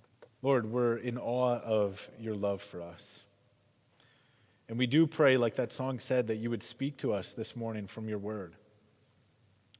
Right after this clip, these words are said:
Holy Spirit, move, teach us, encourage our hearts, grow us in greater Christ-likeness.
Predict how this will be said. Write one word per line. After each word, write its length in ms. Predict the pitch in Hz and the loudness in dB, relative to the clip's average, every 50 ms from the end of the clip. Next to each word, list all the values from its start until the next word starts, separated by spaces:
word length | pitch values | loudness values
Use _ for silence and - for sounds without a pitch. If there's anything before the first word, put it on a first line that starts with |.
| _ _ | _ _
Holy 220 | - 131 123 120 117 | -4 -2 -2 0 -2
Spirit, 480 | - - - 139 139 135 120 107 98 | -2 -2 0 2 4 4 4 4 2
move, 540 | 95 107 120 135 139 120 95 87 - - - | -2 -2 0 0 0 0 -2 -4 -8 -14 -14
teach 320 | - - 131 139 135 - | -6 -4 -4 -2 -2 -2
us, 480 | 123 98 87 85 - - - - - - - _ _ _ _ _ - - _ _ _ _ _ | -4 -6 -6 -8 -12 -12 -12 -14 -14 -16 -20 _ _ _ _ _ -20 -20 _ _ _ _ _
encourage 520 | - 113 107 - - 127 131 135 131 117 131 | -14 -14 -8 -4 0 2 2 2 2 2 2
our 100 | 117 107 | 0 0
hearts, 680 | 95 - 127 123 107 95 - - - - - - - - _ _ _ _ _ _ _ _ _ _ _ _ _ _ _ _ _ _ _ _ _ _ _ _ _ _ _ - | 0 -2 -4 -4 -4 -6 -8 -12 -14 -14 -14 -16 -20 -20 _ _ _ _ _ _ _ _ _ _ _ _ _ _ _ _ _ _ _ _ _ _ _ _ _ _ _ -2
grow 340 | 110 117 120 127 139 131 | 4 6 6 6 6 4
us 340 | 110 95 92 92 - - - | 2 -2 -4 -8 -10 -12 -10
in 200 | - 117 113 113 | -8 -8 -6 -4
greater 320 | 110 113 117 123 120 120 120 | -2 0 0 0 0 0 -2
Christ-likeness. 1300 | - - - 127 117 117 120 - - - 113 107 113 113 - - 98 87 87 87 - - - - | -4 -6 -6 -4 -2 -2 -4 -4 -6 -6 -4 -2 -2 -2 -4 -6 -12 -14 -12 -14 -14 -14 -14 -16